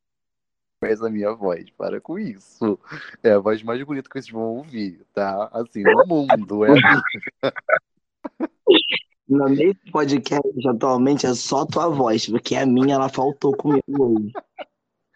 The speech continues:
Speaker 1: O meu Instagram é arroba Souza Brandon. Na verdade, todas as minhas redes sociais são arroba Souza Brandon. Souza com dois Es, tá?
Speaker 2: Aqui é o Vlad, né, conhecido como Vladzinho,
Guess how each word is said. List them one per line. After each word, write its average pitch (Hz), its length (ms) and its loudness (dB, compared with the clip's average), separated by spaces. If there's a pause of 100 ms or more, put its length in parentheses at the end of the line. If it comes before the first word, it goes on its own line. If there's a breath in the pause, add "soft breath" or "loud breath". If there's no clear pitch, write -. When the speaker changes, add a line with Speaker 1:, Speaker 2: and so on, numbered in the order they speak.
(920 loud breath)
Speaker 1:
O - 20 -12
meu 117 560 -2
Instagram 110 540 -4
é 104 80 -6
arroba 107 380 -8
Souza 107 320 -8
Brandon. 98 600 -10
Na 127 80 -10
verdade, 135 300 -8
todas 143 240 -12
as 139 60 -18
minhas 135 260 -14 (100)
redes 113 300 -10
sociais 104 400 -8
são 107 180 -8
arroba 104 360 -8
Souza 104 280 -6
Brandon. 80 380 -12 (340)
Souza 101 320 -6
com 104 220 -6
dois 107 320 -2
Es, 78 260 -14
tá? 85 200 -8 (420)
Speaker 2:
Aqui 117 260 -4
é 104 60 2
o 117 80 2
Vlad, 110 720 0 (480)
né, 107 200 2
conhecido 113 360 0
como 107 220 2
Vladzinho, 110 880 2